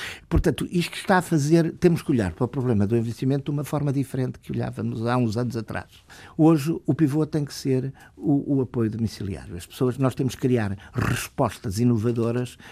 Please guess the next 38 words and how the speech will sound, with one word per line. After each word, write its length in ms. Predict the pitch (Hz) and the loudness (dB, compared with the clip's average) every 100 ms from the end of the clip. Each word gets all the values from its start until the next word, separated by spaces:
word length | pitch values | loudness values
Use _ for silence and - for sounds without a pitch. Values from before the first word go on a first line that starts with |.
| - | 4
mas 200 | 165 165 | 4 4
para 160 | 190 | 6
isso 260 | 190 190 - - - - | 4 4 -8 -16 -16 2
não 280 | 165 170 | 6 6
basta 500 | 151 160 160 - - | 8 8 6 0 0
só 420 | 143 - 151 160 165 - - - | 0 4 6 6 4 -4 -16 -12
as 320 | - 190 170 | -4 2 2
necessidades 460 | 165 - 170 175 165 | 2 0 2 0 0
básicas, 600 | 170 170 175 143 123 98 | 2 4 4 0 0 0
ir 100 | 98 101 | -2 2
lá, 220 | 123 151 | 4 4
dar 200 | 127 117 | 4 0
de 60 | 98 | -2
comer, 360 | 110 120 156 143 | 0 4 4 2
dar 160 | 113 104 | 0 0
de 60 | |
lavar, 440 | 104 101 135 156 151 - - | 0 2 4 4 0 -8 -2
temos 180 | 190 185 | 0 0
que 60 | |
fazer 160 | - 180 | 0 0
outras 240 | 190 208 | 0 -2
coisas, 320 | - 190 165 104 | 0 0 0 -2
temos 200 | 92 78 | -6 -10
que 100 | - 90 - - - | -12 -12 -12 -14 -8
assegurar 400 | 90 - 104 101 | -6 -2 -2 -2
a 40 | |
segurança 420 | - 113 107 - | -2 0 0 0
do 80 | 107 | -2
indivíduo 500 | 110 104 101 110 101 | 0 0 2 2 0
para 240 | 92 104 95 | -4 -4 -4
que 200 | - 104 | -2 -2
ele 280 | 101 98 98 - - - | -2 -4 -6 -10 -18 -10
não 160 | 92 104 | -2 0
seja 240 | 98 107 113 | 0 0 0
assaltado, 580 | - 202 - - - - _ - - - | 0 -4 -2 -4 -6 -16 _ -20 -20 -4
temos 240 | 151 139 - | 2 2 2
que 100 | 135 | -4
assegurar 580 | - 123 127 123 120 | 0 2 4 4 2